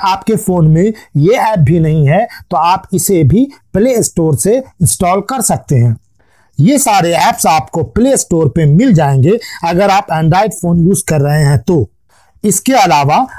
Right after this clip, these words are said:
आपके पास एक कॉपी और एक पेन होना चाहिए। अब आइए मैं आपको बताता हूं कि मैं कैसे एक ही बार में तीनों काम कर लेता हूं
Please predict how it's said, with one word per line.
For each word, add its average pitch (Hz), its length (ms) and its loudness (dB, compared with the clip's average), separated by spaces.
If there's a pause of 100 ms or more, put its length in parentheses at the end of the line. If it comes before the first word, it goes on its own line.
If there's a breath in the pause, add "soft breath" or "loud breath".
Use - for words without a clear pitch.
आपके 190 420 0
पास 180 400 -2 (200)
एक 180 260 -2
कॉपी 180 420 0 (240)
और 151 200 -2
एक 143 220 -2
पेन 269 240 0 (220)
होना 220 240 0
चाहिए। 117 460 -2 (280)
अब 220 200 0
आइए 190 380 2 (180 loud breath)
मैं 175 140 2
आपको 214 460 -2
बताता 180 460 -2
हूं 170 260 2 (240 loud breath)
कि 175 100 0
मैं 175 240 0
कैसे 214 420 0 (120)
एक 208 240 -2
ही 247 100 2
बार 165 260 0
में 170 180 0
तीनों 247 400 -2
काम 165 320 -2
कर 151 160 -2
लेता 151 320 -2
हूं 156 240 0